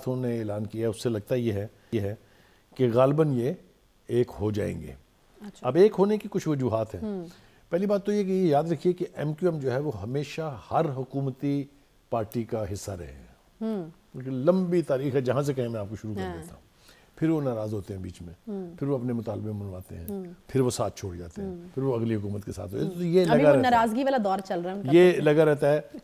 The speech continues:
Speaker 1: दूसरी बात ये कि हर
Speaker 2: हम्म।
Speaker 1: प्रेस कॉन्फ्रेंस, कॉन्फ्रेंस में एमक्यूएम की लीडरशिप धमकी जो है वो उनके खमीर में है कि
Speaker 2: हाँ।
Speaker 1: धमकी जरूर देनी है उन्होंने एंड में कि अगर आपने ये ना किया तो हम ये कर देंगे।
Speaker 2: हाँ।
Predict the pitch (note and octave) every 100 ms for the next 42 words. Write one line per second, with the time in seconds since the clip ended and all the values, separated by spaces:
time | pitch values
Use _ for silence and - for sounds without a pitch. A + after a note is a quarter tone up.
0 | - F#3 F#3+ F#3+ F3 F#3+ F#3 D3 F3+ E3
1 | - C3 A#2+ B2 C#3 B2 - B2 A#2 C3
2 | A2+ A2+ C#3 - _ - - A#2+ B2+ C3
3 | B2 A#2+ A2 A#2 C3+ A2+ G2 B2+ B2+ E3+
4 | F3+ C#3+ C3+ C#3+ C#3+ C#3 - B2 B2 A#2
5 | G2 D2 - _ _ _ - G#3 A#2 C3+
6 | D#3 D#3 C#3 B2+ B2 A#2+ A#2+ A#2+ A#2 A#2+
7 | C3 F3+ A3+ G3+ F#3+ F#3+ F3 E3+ D#3+ C3
8 | C#3+ B2 A#2 A#2+ G#2+ G2 D#2 E2 - F#3